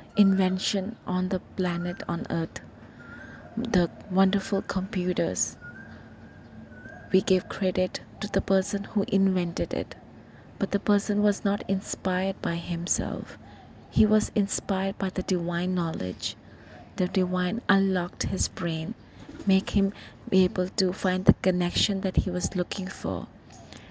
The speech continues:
and he was able to invent a wonderful computers. So same thing with all the other inventions that was made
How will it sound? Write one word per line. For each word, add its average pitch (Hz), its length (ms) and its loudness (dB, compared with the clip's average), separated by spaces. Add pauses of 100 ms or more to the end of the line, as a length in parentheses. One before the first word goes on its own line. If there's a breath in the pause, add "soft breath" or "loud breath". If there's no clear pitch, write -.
and 175 160 2
he 190 240 2
was 185 220 2
able 180 340 2
to - 260 -2
invent 175 460 0
a - 40 2
wonderful 180 600 -2 (360 loud breath)
computers. 160 920 -2 (480 loud breath)
So 190 320 2 (240 loud breath)
same 220 400 6
thing 196 280 2
with 196 180 0
all 202 240 2
the - 160 0
other 180 240 0
inventions 165 1040 -2 (520 loud breath)
that 180 240 2
was 175 260 0
made 175 360 2